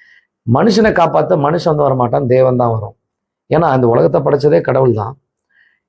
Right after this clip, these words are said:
கடவுள் இந்த உலகத்தை படைச்சு மனுஷன்கிட்ட கொடுத்தாரு,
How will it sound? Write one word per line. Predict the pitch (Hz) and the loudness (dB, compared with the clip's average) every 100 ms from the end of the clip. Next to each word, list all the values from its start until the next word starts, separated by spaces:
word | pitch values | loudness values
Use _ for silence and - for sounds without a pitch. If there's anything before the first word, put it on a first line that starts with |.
| _ _ | _ _
கடவுள் | - 143 208 202 | -4 0 2 2
இந்த | 160 | 2
உலகத்தை | 135 160 175 147 | 2 2 0 0
படைச்சு | 135 143 139 139 | -2 -2 -2 -2
மனுஷன்கிட்ட | 135 139 156 131 | -2 -4 -4 -4
கொடுத்தாரு, | 123 120 123 | -4 -2 0